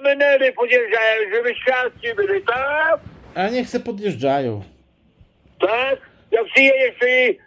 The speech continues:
Speaker 1: i świadkowie jadą twoje, tak? I mówisz tak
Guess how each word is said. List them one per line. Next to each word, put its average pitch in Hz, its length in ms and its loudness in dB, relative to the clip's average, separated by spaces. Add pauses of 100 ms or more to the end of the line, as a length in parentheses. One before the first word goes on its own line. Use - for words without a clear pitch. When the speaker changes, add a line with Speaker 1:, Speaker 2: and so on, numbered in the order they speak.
(300)
Speaker 1:
i 208 40 -2
świadkowie 262 760 2
jadą 202 340 0
twoje, 170 380 -2
tak? 262 520 -2 (240)
I 202 140 0
mówisz 214 180 -2
tak 175 200 -4